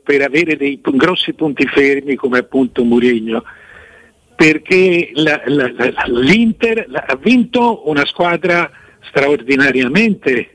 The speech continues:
in difficoltà, la, e tutte le altre sono arrivate molto lontane. Cioè, non si sono dimostrate molto, molto più forti della Roma nemmeno in questo, nemmeno in questo campionato.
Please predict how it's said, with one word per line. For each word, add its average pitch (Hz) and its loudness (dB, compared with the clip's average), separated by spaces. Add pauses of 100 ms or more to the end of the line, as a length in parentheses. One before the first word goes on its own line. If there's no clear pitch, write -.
(220)
in 123 0
difficoltà, 117 -2 (1500)
la, 131 4
e 131 0
tutte 254 2
le 165 -2
altre 160 0
sono 151 -4
arrivate 127 -2
molto 117 -2
lontane. 110 -2 (960)
Cioè, 113 0
non 175 4
si - -4
sono 160 2
dimostrate 127 0
molto, 117 -2
molto 107 -2
più 135 -4
forti 151 0
della 123 2
Roma 151 0
nemmeno 123 -2
in 123 0
questo, 120 -4 (260)
nemmeno 127 4
in 123 -2
questo 127 -2
campionato. 123 -2